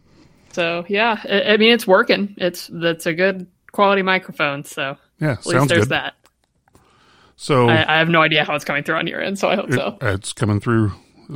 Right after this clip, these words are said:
Speaker 2: pretty good as far as I can tell. What have you been up to?
Speaker 1: Oh, yeah. Uh, I've been pretty busy. Uh, school's been keeping me pretty, uh, pretty swamped.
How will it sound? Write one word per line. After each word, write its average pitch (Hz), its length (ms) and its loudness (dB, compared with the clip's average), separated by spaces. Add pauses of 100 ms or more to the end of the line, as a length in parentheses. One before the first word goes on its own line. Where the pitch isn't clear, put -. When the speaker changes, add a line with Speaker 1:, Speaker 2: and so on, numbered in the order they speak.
(320)
Speaker 2:
pretty 139 180 -6
good 151 160 0
as 139 100 -2
far 104 160 0
as 101 80 0
I 151 80 0
can 110 160 -8
tell. 101 260 -2 (440)
What 139 100 -2
have 131 40 4
you 139 60 2
been 151 120 4
up 180 120 0
to? 104 140 -2
Speaker 1:
Oh, 180 100 -12
yeah. 185 200 -12 (1120)
Uh, 320 340 -4
I've 294 380 -2
been 370 140 -2
pretty 285 240 0
busy. 220 460 2
Uh, 208 360 0
school's 208 380 0
been 196 180 -2
keeping 190 320 -4
me 175 300 0
pretty, 175 540 -2 (200)
uh, 170 300 -2 (260)
pretty 208 220 0
swamped. 180 540 -4